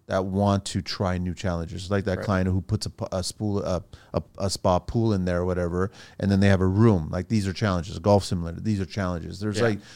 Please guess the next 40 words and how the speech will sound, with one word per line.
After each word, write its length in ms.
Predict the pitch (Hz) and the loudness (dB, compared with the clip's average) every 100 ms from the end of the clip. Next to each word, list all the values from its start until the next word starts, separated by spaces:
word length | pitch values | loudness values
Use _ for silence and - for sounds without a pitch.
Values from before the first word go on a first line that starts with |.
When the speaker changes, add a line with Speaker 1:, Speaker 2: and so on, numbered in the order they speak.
| - | -4
Speaker 1:
there's 180 | 147 147 | 0 4
ways 260 | 147 190 160 | 8 8 8
of 140 | 107 - _ - | 2 -2 _ 0
pushing 420 | 143 135 123 101 | 4 4 4 0
clients 400 | 92 104 98 95 | 0 0 0 0
a 60 | 87 | -4
certain 380 | - 101 92 90 | -4 -4 -2 -2
way 380 | 104 90 82 - | 0 -2 -4 -8
to 80 | 110 | -8
get 320 | 92 98 87 _ _ - | -2 -2 -2 _ _ -4
things 220 | 101 82 | -4 -2
done 220 | 90 85 | -2 -2
properly 440 | 92 101 - 82 87 | -4 -4 -4 -4 -2
that 180 | 85 | -2
will 360 | 87 90 87 - _ _ _ - | 0 0 0 -4 _ _ _ -4
elevate 280 | 107 87 | -2 -2
your 100 | 67 | -6
portfolio. 580 | - - - 64 - - - _ - | -6 -6 -4 -4 -4 -10 -18 _ -18
Speaker 2:
It's 140 | - | -12
as 80 | 101 | -8
simple 360 | - 104 95 95 | -6 -8 -8 -8
as 480 | 92 95 - - - _ _ _ _ - | -8 -6 -6 -6 -10 _ _ _ _ -16
if 180 | 95 | -8
you 160 | 107 131 | 2 4
see 220 | 139 117 | 4 2
something 480 | 110 107 98 107 104 | 2 0 0 0 0
that 300 | 104 98 - _ | 0 0 -4 _
you 160 | - 113 | -8 -6
think 240 | 98 98 | -6 -6
is 100 | 95 | -8
interesting, 580 | 98 95 101 - 95 95 | -8 -8 -6 -6 -6 -6
just 200 | 98 - | -8 -8
proposing 480 | 101 104 101 95 95 | -8 -4 -4 -4 -6
that 120 | 90 | -4
idea 360 | 90 92 92 | -4 -4 -6
to 80 | 95 | -6
the 80 | 147 | -10
client 340 | - 92 95 | -10 -6 -6
maybe. 260 | 95 98 104 110 _ _ | -6 -6 -8 -10 _ _
Speaker 1:
Yeah. 340 | 123 127 131 | -2 0 0